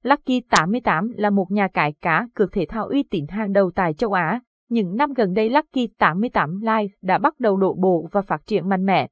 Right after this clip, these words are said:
tại Việt Nam, nên đối với nhiều người, đây vẫn còn là một nhà cái khá mới mẻ, cùng nhà cái số đánh giá qua về nhà cái này. Link vào game Lucky tám mươi tám, tải app Lucky tám mươi tám. Hiện nay, trên thị trường Việt Nam, không chỉ nhà cái Lucky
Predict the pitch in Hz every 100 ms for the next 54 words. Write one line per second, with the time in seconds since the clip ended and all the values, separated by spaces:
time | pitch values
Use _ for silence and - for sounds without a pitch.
0 | - 180 170 165 226 247 240 226 185 160
1 | 165 160 202 190 196 185 220 240 233 175
2 | - 208 208 202 190 190 208 202 180 156
3 | 202 160 175 156 170 208 170 - _ _
4 | - 247 202 214 202 202 156 156 175 170
5 | 170 180 143 - 226 240 - 170 196 170
6 | 175 170 165 135 180 170 151 _ _ _
7 | _ _ _ _ _ _ - 294 302 262
8 | 202 277 285 311 - 254 208 165 180 220
9 | 156 180 262 _ - 220 - 170 170 262
10 | - 233 208 175 165 208 165 170 262 _
11 | _ _ 247 226 269 285 285 277 208 214
12 | 196 185 170 196 233 226 - 233 226 196
13 | 170 180 170 156 156 285 - 233